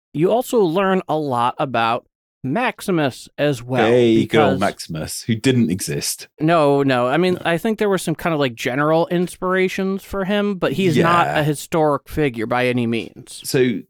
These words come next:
Speaker 2: two of the main ones that came to mind for me is Spartacus, obviously, you know, sort of slave rebellion, rebellion within Rome, that sort of thing. But another huge one, and forgive me if I'm mispronouncing this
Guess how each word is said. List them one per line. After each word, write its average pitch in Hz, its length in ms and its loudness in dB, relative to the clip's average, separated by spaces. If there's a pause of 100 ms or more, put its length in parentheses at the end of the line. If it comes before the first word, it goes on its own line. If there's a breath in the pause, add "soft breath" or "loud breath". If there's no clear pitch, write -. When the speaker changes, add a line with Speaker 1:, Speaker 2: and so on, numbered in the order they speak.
Speaker 2:
two 170 260 2
of 151 100 0
the 143 80 2
main 131 260 2
ones 113 160 2
that - 140 -2
came 107 160 -2
to 107 80 -4
mind 95 180 0
for 101 60 -8
me 101 160 2
is - 100 -2
Spartacus, 98 580 -4
obviously, 82 580 -4
you 92 160 0
know, 85 220 -2
sort - 180 -12
of - 60 -8
slave 85 420 -2
rebellion, 87 560 -2 (140)
rebellion 90 520 -2
within 85 340 -6
Rome, 82 360 -6
that 80 160 -12
sort 76 220 -10
of 78 120 -14
thing. 71 420 -10 (160)
But 117 100 0
another 123 380 2
huge 113 420 -2
one, 95 300 0
and 98 380 -2
forgive 101 360 -4
me 98 120 2
if 87 120 -4
I'm 90 120 0
mispronouncing 87 580 -4
this 85 320 -6